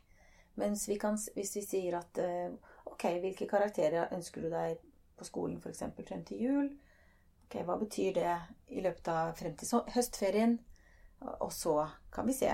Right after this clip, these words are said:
etter høstferien hvordan det går. Og så kan vi, eh, bli enige om en, noen nye mål frem til jul.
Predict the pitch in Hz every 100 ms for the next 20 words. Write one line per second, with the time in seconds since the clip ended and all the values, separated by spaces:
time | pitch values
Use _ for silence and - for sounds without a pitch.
0 | 160 - - 160 - - - 214 269 320
1 | - - - - - 226 - 240 277 269
2 | - - - - - - - 214 208 202
3 | 240 - 202 160 165 165 180 180 170 -
4 | - - - - 220 208 226 269 269 208
5 | 143 147 160 165 175 151 175 151 60 -